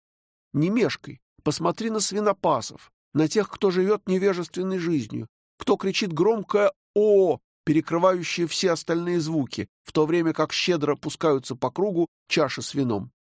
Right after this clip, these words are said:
Посмотри, как эти люди хватают и вгрызаются в раздаваемые краюхи хлеба.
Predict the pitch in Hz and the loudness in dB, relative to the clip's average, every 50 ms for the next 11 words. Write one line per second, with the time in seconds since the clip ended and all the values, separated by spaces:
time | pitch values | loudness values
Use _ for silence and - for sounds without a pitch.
0 | _ _ _ _ - - 143 - 151 165 185 220 220 190 - 180 - - - 156 | _ _ _ _ -4 -4 -2 0 0 0 0 0 -2 -2 -2 -4 -4 -4 -4 -4
1 | 180 - - 170 180 202 185 175 185 170 _ _ _ _ _ _ - - - - | -4 -2 -2 -2 -2 -2 0 0 -2 -2 _ _ _ _ _ _ -14 -10 -8 -4
2 | 170 156 180 185 - - 208 214 208 196 - - - - 180 151 139 185 185 160 | 0 0 0 2 4 2 2 4 4 0 -2 -4 -4 -4 -2 0 2 2 2 4
3 | 160 185 185 190 170 - - 170 156 156 156 143 147 160 160 165 170 165 160 156 | 4 4 2 2 0 -2 -2 -2 0 0 0 0 2 2 2 4 4 2 2 2
4 | 165 165 156 - 147 147 156 160 151 - 160 - - 143 139 131 110 101 117 117 | 2 0 0 0 0 0 0 0 -4 -6 -10 -6 -2 0 0 0 0 -2 -6 -12